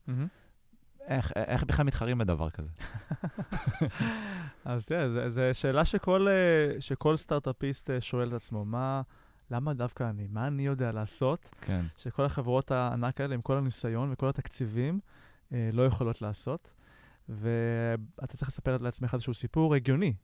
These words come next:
Speaker 1: של למה, למה, מה, מה היתרון ה-, הייחודי שלך.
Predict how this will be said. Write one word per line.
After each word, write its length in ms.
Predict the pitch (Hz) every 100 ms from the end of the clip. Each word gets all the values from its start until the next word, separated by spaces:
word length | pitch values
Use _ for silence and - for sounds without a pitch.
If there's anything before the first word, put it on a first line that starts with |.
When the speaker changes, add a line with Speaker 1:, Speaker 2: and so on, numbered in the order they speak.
| _
Speaker 1:
של 180 | - 110
למה, 320 | 117 143 139
למה, 400 | 117 127 143 143
מה, 280 | 127 139 160
מה 260 | 127 135 151
היתרון 460 | 156 131 131 139
ה-, 240 | 127 120 120 113 113 110
הייחודי 420 | 113 107 - 117
שלך. 320 | 135 117 -